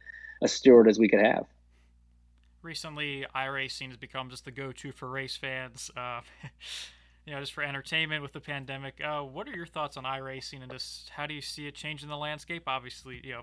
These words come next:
Speaker 2: of motorsports? I mean, I know last week was not ideal by any stretch, but <laughs>
Speaker 1: Yeah, I think, uh,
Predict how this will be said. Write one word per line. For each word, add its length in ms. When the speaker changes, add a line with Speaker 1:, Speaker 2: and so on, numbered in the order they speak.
Speaker 2:
of 140
motorsports? 640
I 60
mean, 100
I 120
know 440
last 340
week 200
was 360
not 240
ideal 420
by 120
any 160
stretch, 340
but 120
<laughs> 380
Speaker 1:
Yeah, 340
I 140
think, 460
uh, 460